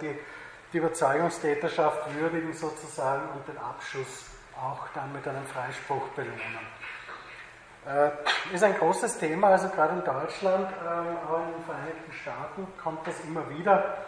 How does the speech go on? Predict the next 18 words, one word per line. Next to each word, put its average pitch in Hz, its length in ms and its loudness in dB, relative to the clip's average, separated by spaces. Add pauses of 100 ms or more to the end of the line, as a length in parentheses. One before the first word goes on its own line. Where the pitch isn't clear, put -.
(360)
auch 147 120 -2
im 147 80 -2
Bereich 139 360 -2
der 147 100 -4
Rechtstheorie, 147 840 -4 (580)
äh, - 80 -4
also 151 260 2
nicht - 220 -6
nur 165 120 -2
politisch, 143 600 -2
sondern 156 320 -2
auch, 143 360 -4 (120)
ähm, 143 220 -2 (1000)
im 143 80 -12
philosophischen 151 760 -4
und 135 160 -6
wissenschaftlichen 160 720 0
Kontext. 151 500 2